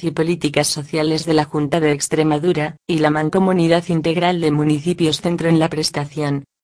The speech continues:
de información, valoración y orientación del servicio social de atención social básica. Consejería de Medio Ambiente y Rural, Políticas Agrarias y Territorio. Impacto Ambiental.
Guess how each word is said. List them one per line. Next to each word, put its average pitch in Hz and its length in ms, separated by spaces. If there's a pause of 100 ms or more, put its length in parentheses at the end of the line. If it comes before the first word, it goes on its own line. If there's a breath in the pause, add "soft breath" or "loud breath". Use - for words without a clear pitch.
(560)
de 202 180
información, 151 840 (240)
valoración 147 720
y 165 80
orientación 156 640
del 185 160
servicio 160 440
social 165 440
de 156 80
atención 151 460
social 156 440
básica. 143 600 (760)
Consejería 170 680
de 165 120
Medio 170 320
Ambiente 170 380
y 208 100
Rural, 160 460 (120)
Políticas 170 640
Agrarias 165 520
y 143 60
Territorio. 147 800 (720)
Impacto 175 500
Ambiental. 147 680